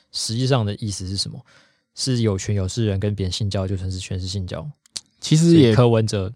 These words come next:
Speaker 1: 苏贞昌这些有权有势的人，<laughs>
Speaker 2: 所以，所以他们的太太都
Speaker 1: 都被权势性交，
Speaker 2: 好，
Speaker 1: 我想绝对不是这样。
Speaker 2: 其-，不是这样，对，其实不是这样，就是你，你当然还必须存在这个就是所谓的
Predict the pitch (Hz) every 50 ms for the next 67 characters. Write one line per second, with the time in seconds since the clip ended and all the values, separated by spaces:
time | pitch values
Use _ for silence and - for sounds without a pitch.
0 | _ _ _ _ _ _ _ - - 110 104 110 104 107 110 104 101 104 110 -
1 | _ _ _ - 117 101 107 113 104 95 98 113 113 110 - - - - - 123
2 | 110 101 - - - - - - - - - - _ - - _ _ _ - _
3 | _ _ - - - - - - - 147 151 127 113 156 - 135 123 120 143 135
4 | 131 127 - - - - - 123 117 113 107 - - - 131 113 - 120 101 95
5 | 117 120 123 117 110 - - 165 151 151 139 - - 156 - - - - - -
6 | - - - - - 113 123 120 123 139 139 147 131 123 113 107 110 135 165 175
7 | 180 135 135 123 135 151 151 131 135 131 131 135 110 95 - - - 123 127 120
8 | 127 120 101 95 107 117 110 104 110 - 160 170 185 156 147 139 139 127 117 135
9 | 165 170 190 185 170 - _ _ - 135 127 123 120 123 123 196 208 190 160 143
10 | - 131 - - 185 - 165 156 - - - 113 101 110 117 - 160 120 110 123
11 | 127 107 113 104 104 104 113 110 - 127 117 110 107 - - 87 87 107 110 104
12 | 101 98 92 90 101